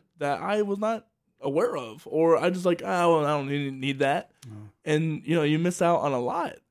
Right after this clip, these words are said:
Speaker 2: Right.
Speaker 1: And so definitely be sure to take it, you know, within reason.
Speaker 2: Mm-hmm.
Speaker 1: <laughs> Make su-, make sure your studies come first, but take advantage of everything that, uh, your school offers.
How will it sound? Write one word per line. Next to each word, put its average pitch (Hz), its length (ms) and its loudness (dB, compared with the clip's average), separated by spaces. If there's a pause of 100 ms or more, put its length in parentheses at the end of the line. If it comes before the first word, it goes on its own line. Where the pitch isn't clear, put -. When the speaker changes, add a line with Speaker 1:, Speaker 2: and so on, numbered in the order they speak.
(120)
Speaker 2:
Right. 90 200 -20 (240)
Speaker 1:
And 143 300 -2
so 139 460 4
definitely 170 440 -2
be 160 160 -4
sure 156 220 -2
to 151 260 -4
take 156 240 -4
it, 165 140 -6
you 156 100 -4
know, 127 80 -2
within 151 360 -2
reason. 147 360 -2 (320)
Speaker 2:
Mm-hmm. 139 240 -6 (240)
Speaker 1:
<laughs> 113 220 -2
Make 143 140 0
su-, 147 180 -4 (160)
make 135 200 -6
sure 160 160 0
your 160 180 2
studies 151 340 -4
come 131 160 -10
first, 139 340 -8
but 131 200 -4
take 165 180 -6
advantage 147 480 -4
of 127 120 -6
everything 143 520 -2
that, 113 320 -4
uh, - 380 -4
your 131 160 -6
school 147 380 -4
offers. - 640 -10